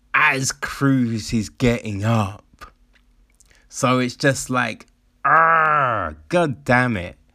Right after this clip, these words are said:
And yeah, Cruz is pissed. He, he is pissed. Like, Cruz is classy, you know what I mean? Like,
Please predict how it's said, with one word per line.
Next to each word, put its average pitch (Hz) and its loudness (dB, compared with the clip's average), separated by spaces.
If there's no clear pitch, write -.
And 143 2
yeah, 131 2
Cruz 196 -2
is 110 -4
pissed. - -8
He, 127 -2
he 120 0
is 107 -8
pissed. 123 -2
Like, 139 0
Cruz 240 2
is 185 0
classy, 156 -2
you 131 2
know 151 6
what 156 -2
I 165 -2
mean? 160 -2
Like, 147 -2